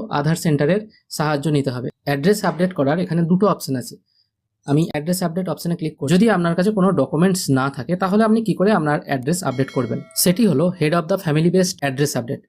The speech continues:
তার জন্য আপনি এই অপশনটায় ক্লিক করবেন। এবার এই অপশনটায় ক্লিক করার পর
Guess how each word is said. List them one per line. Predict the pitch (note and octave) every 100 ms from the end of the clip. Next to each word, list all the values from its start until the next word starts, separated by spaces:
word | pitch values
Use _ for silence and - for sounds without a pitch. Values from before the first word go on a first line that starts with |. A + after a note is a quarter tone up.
| -
তার | D#3+ E3
জন্য | G3+ G3
আপনি | G#3+ G#3+
এই | F3 D#3
অপশনটায় | - D#3+ D#3+
ক্লিক | D#3+ D3 D3
করবেন। | C#3 G3 G#3+
এবার | D3+ D#3
এই | F#3 A3+
অপশনটায় | A3 A3+ A#3
ক্লিক | G3+ G3+ G3
করার | E3+
পর | C#3